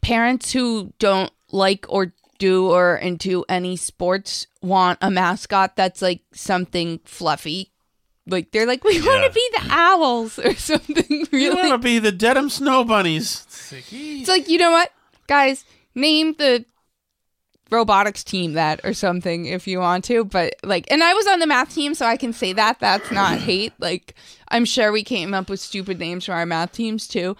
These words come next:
Speaker 1: but, like, uh, not for the sports.
Speaker 2: Yeah, but
Speaker 1: The football
Speaker 2: the thing is that
Speaker 1: team's
Speaker 2: the
Speaker 1: not
Speaker 2: math
Speaker 1: gonna be
Speaker 2: team,
Speaker 1: the
Speaker 2: the math team wouldn't be the Sachems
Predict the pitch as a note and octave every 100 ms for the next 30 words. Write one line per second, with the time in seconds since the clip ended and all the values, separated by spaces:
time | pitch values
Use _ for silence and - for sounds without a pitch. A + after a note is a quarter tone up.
0 | _ - G#3 - F#3 G3 F#3 - _ _
1 | _ - F#3+ - _ _ _ _ _ _
2 | _ _ _ _ _ _ _ - G3+ C4+
3 | C#4 C4+ G3 - - G3 A#3+ C4+ F4+ D#4+
4 | F#4+ A#3 F4 E4 D4 D4 C4+ C#4 C4+ B3+
5 | C#4+ A#3+ A3 A3+ A3 G3+ G#3 F#3 _ E3
6 | F#3 G3 A#3+ C#4 - A3+ G3 F3 E3 E3
7 | _ _ _ _ _ _ _ _ _ _
8 | _ _ _ _ - D#3 F3+ F#3+ F#3 E3
9 | F3 D#3 C3+ - D3+ A2+ - G2+ F#2+ -
10 | - -